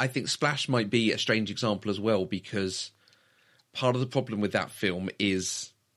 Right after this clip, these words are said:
not to do with the film, the story. Oh, I don't know quite how to talk about the difference between the,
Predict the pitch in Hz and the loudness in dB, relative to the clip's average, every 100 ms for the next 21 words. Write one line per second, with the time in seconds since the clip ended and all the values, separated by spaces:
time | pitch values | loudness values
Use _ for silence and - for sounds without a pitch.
0 | _ _ _ _ _ _ _ _ _ _ | _ _ _ _ _ _ _ _ _ _
1 | - - 123 131 123 113 - 120 120 117 | -20 -14 -4 0 2 0 -2 0 4 4
2 | 110 113 110 - - 107 101 101 101 101 | 4 0 -4 -4 0 2 2 0 -2 -6
3 | - _ _ _ _ _ _ _ _ _ | -10 _ _ _ _ _ _ _ _ _
4 | _ _ _ _ _ - - - _ _ | _ _ _ _ _ -20 -20 -20 _ _
5 | _ _ _ _ 104 - - 110 107 120 | _ _ _ _ -6 -6 -4 0 2 4
6 | 143 170 196 - _ _ _ _ _ _ | 2 2 -4 -14 _ _ _ _ _ _
7 | _ _ 104 101 95 98 127 82 85 113 | _ _ -12 -6 -6 0 0 0 -4 0
8 | 113 - 120 90 110 110 - 120 104 98 | 0 0 0 0 0 -4 -2 -2 0 0
9 | 92 90 - 110 - 92 - - - 113 | 0 -4 -4 -4 -2 -8 -8 -8 -6 -2
10 | 101 90 80 - - - - - - - | -2 -2 -8 -12 -16 -20 -20 -20 -20 -20
11 | _ - | _ 0